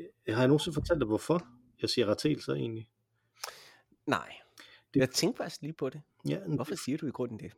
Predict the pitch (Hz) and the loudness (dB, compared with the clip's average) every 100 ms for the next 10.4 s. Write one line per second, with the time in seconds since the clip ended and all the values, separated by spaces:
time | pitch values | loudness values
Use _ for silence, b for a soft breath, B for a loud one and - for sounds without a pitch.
0 | 185 139 120 120 - 202 185 139 147 - | -8 -4 -2 4 8 8 6 0 -2 0
1 | 180 175 - 127 120 120 - 120 117 113 | 2 2 2 6 6 4 -2 4 6 8
2 | 113 - 117 110 156 147 120 - 120 127 | 6 4 0 6 8 8 6 2 6 6
3 | 131 147 - 127 - 120 117 131 156 190 | 6 2 2 2 4 2 4 4 4 2
4 | - - 98 90 - _ _ _ - 117 | 2 2 0 0 -4 _ _ _ -4 0
5 | 104 98 - 113 113 - 123 104 - 107 | 2 2 2 -2 -2 -2 0 0 2 2
6 | 95 101 - 80 - 135 117 - - - | 2 -2 -2 -4 -2 -4 -6 -8 -10 -6
7 | 117 110 - - - - - 127 120 113 | -2 -2 -4 -6 -6 -8 -6 -6 -4 -6
8 | 131 - B B B B B 120 113 107 | -8 -10 B B B B B 6 8 8
9 | 107 120 120 127 - 131 - 120 - 117 | 6 6 6 6 4 0 0 -2 -2 4
10 | - 220 160 95 | 8 10 8 6